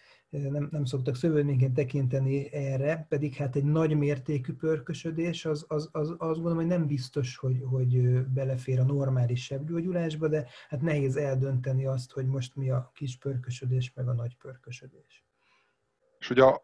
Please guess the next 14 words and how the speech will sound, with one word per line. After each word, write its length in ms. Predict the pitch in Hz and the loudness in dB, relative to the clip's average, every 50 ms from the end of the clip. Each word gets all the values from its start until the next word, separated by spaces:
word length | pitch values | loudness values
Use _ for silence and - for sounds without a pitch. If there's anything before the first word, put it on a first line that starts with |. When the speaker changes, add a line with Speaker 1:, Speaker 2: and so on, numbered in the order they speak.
| - | 0
Speaker 2:
munkádnak 600 | - 139 190 208 - - 147 131 127 131 127 - | 4 6 6 6 8 8 8 8 8 8 6 8
a 200 | - 131 127 127 | 8 8 8 8
címe 300 | - - - 165 156 143 | 6 6 8 8 8 8
az, 100 | 135 131 | 8 6
hogy 120 | - 135 120 | 6 6 8
lebomló 420 | 139 151 143 135 120 120 120 120 | 8 8 8 8 8 8 8 6
tamponok, 720 | 113 - 139 127 123 120 - - 120 117 117 127 143 - - - - - - - - - _ _ _ | 8 8 6 6 6 6 4 6 8 8 8 8 6 4 0 -4 -4 -6 -8 -12 -16 -20 _ _ _
ö, 420 | - - 110 113 110 110 110 110 113 110 - | -4 0 4 6 8 8 8 8 6 4 2
azzal 360 | - 117 120 117 123 117 110 | 0 0 2 4 6 6 6
kapcsolatos 760 | - - 120 113 - - - 110 110 - 117 113 110 - - - | 6 4 2 2 2 2 2 2 2 2 2 0 2 0 -2 -2
volt 340 | 117 107 110 117 113 - | -2 2 2 4 4 2
az 100 | - 110 | 2 2
egész 460 | 117 117 110 110 110 107 - - - - - | 4 4 4 4 2 2 0 -4 -8 -10 -8
kutatómunkád, 1000 | - 123 120 - 117 - - 113 107 110 117 113 113 - 120 117 120 135 135 | -6 -4 0 0 0 0 0 -2 -2 0 -2 -4 0 4 8 8 8 8 6